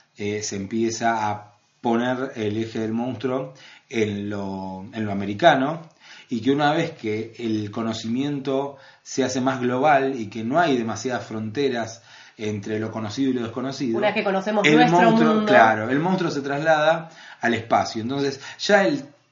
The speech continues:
Speaker 1: hecho de que venga de afuera del espacio nos hace, eh, nos,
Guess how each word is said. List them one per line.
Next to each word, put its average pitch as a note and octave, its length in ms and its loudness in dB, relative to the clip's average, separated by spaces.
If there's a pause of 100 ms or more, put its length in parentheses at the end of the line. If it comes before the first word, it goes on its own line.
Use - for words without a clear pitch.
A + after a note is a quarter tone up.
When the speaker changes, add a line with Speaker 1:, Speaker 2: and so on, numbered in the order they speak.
(120)
Speaker 1:
hecho F#3+ 320 4
de C#3 60 0
que C3+ 100 2
venga E3+ 240 0
de B2+ 60 6
afuera E3 420 0
del B2 100 -2
espacio D3 680 0 (920)
nos A2+ 280 -2
hace, A#2 480 0 (280)
eh, G#2 160 -10 (800)
nos, C3 560 4